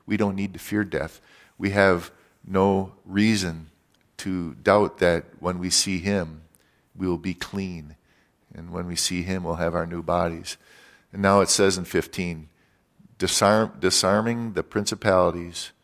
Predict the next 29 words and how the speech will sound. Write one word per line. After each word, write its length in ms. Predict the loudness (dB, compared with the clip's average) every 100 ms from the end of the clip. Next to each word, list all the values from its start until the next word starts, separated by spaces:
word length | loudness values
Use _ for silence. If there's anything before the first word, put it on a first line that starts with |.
| _ _ _ _ _ -12
and 200 | -12 -2
powers, 460 | 0 0 0 -4
he 100 | -4
made 300 | -4 -4 -2
public 340 | 0 2 2 2
spectacle, 680 | 0 0 -2 -6 -4 -4 -6
spectacle 880 | -4 0 0 -2 -8 0 2 2 0
of 420 | 2 2 0 -6
them, 400 | -2 -2 -2 -10 -14 -4
triumphing 720 | 0 2 0 -4 -10 -10 -4
over 340 | -2 0 -4 -6
them. 180 | -12 -8
So 240 | -8 -4
let 300 | 2 2 2
no 140 | 0 2
one 260 | 2 -2
judge 320 | 2 2 2 -2
you 260 | -6 -8 -12 _ _ _ _ _
in 240 | -6 -4 -4
food 460 | -6 -2 0 -2
or 180 | -4 -6
in 120 | -6
drink, 360 | -4 -4 -4 -10 -20 -4
or 140 | -2
in 80 | 0
regard 420 | 0 4 6 4
to 140 | 0 -4
a 40 |
festival 680 | 2 2 2 -2 0 -2